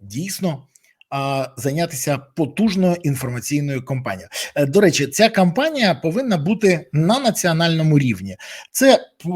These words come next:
прозора м-, комунікація, ну, надання чіткої та достовірне-, достовірної інформації про необхідність мобілізації, умови служби,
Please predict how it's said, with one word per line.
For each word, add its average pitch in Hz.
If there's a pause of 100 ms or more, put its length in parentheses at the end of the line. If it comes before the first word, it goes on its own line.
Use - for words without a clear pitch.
(160)
прозора 196
м-, 175
комунікація, 175
ну, 202
надання 180
чіткої 196
та 175
достовірне-, 175
достовірної 180
інформації 180
про 190
необхідність 185
мобілізації, 190
умови 214
служби, 196